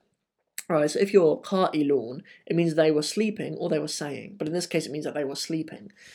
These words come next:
Um, yes, that's just a little interesting little bit of insight for you. So that's it. Yeah, فَتَى فُتِنَ فِي فَتَاةٍ فَتَاهَا. See you guys in the next episode. What are we gonna do in the next one? Let's, um, oh, I found a cool way that we can, like, make this background, like, s-,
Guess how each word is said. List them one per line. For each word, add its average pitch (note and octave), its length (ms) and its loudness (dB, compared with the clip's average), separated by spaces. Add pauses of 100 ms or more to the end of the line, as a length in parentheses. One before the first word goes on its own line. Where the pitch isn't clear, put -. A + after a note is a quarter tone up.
(360)
Um, B2 400 -10 (500)
yes, C3 240 -6
that's D#3 140 0
just D3 140 -2
a C#3+ 40 -2
little C3 180 -2
interesting C3+ 540 -8 (160)
little - 300 -14
bit - 100 -8
of - 100 -16
insight - 360 -8
for - 140 -6
you. C#3 160 -8 (680)
So - 140 2
that's G3 260 4
it. - 280 4 (240)
Yeah, D#3+ 280 -2
فَتَى G3 460 2
فُتِنَ E3+ 380 -2 (100)
فِي E3 240 -4
فَتَاةٍ G3 680 2
فَتَاهَا. D#3+ 600 0 (800)
See - 180 -2
you E3+ 60 6
guys D#3 200 4
in D3+ 40 -8
the D3 60 -4
next C#3+ 220 -4
episode. D#3 320 -4
What F#3 80 2
are G3 40 4
we F#3+ 60 2
gonna F3 120 -2
do E3+ 80 4
in D#3 80 4
the D3+ 60 -2
next D#3 180 -6
one? C3+ 180 -10 (720)
Let's, E3+ 260 2
um, D3 400 0 (580)
oh, E3 180 8
I D#3 40 0
found F3 180 4
a E3+ 40 2
cool E3+ 200 4
way D#3 180 4
that B2+ 80 0
we D3+ 140 0
can, D3+ 160 -6
like, C#3 180 -6
make D#3 200 -2
this D3+ 100 -6
background, D#3+ 400 -2
like, C3+ 140 -4
s-, - 360 -6